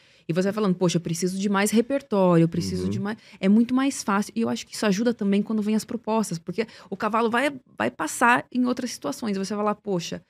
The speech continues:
Speaker 1: beleza, vou ganhar mais dinheiro, mas não é isso que eu quero nesse momento, ou é isso que eu quero nesse momento",
Speaker 2: Uhum.
Speaker 1: né? É, eu sempre também tive muita clareza do meu... Eu tinha muita clareza que eu queria ser C E O. Era meu único objetivo de vida.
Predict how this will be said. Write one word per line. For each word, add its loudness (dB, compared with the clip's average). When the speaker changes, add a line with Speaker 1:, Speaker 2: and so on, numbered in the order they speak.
Speaker 1:
beleza, 4
vou 0
ganhar 2
mais 6
dinheiro, 6
mas 2
não 0
é 0
isso -4
que -10
eu -6
quero -4
nesse -2
momento, 0
ou 6
é 2
isso -2
que -4
eu 2
quero 2
nesse 0
momento", 2
Speaker 2:
Uhum. -2
Speaker 1:
né? -4
É, 0
eu 6
sempre 0
também -2
tive -2
muita 2
clareza 2
do -2
meu... 2
Eu 0
tinha -2
muita 2
clareza -2
que -6
eu -6
queria -4
ser -6
C -6
E -6
O. -10
Era -2
meu 4
único 2
objetivo -4
de -2
vida. -8